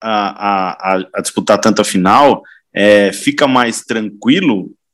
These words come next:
antes de um jogo que vale troféu ou sempre final, sempre a expectativa lá em cima?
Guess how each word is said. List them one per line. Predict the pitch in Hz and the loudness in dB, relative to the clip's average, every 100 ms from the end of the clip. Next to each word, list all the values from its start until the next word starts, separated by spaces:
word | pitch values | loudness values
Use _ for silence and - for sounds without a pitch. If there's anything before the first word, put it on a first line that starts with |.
| - | -6
antes | 113 104 | -4 -2
de | 107 | 0
um | 104 | 2
jogo | 104 104 | 4 2
que | - 92 | 0 -4
vale | 98 95 95 90 | 2 2 2 2
troféu | 95 95 - 110 156 | 0 -2 2 2 2
ou | 127 151 156 131 - - | 2 2 2 2 -2 -10
sempre | - 139 143 143 | -8 -2 -2 -2
final, | 120 113 104 107 131 123 | -6 -4 0 0 0 -2
sempre | - - 117 113 117 | -8 -8 -6 -4 -2
a | 110 | -2
expectativa | - 110 - - 110 104 | -4 -4 -2 -2 -2 -2
lá | 101 | -2
em | 98 | -4
cima? | - 87 | -8 -14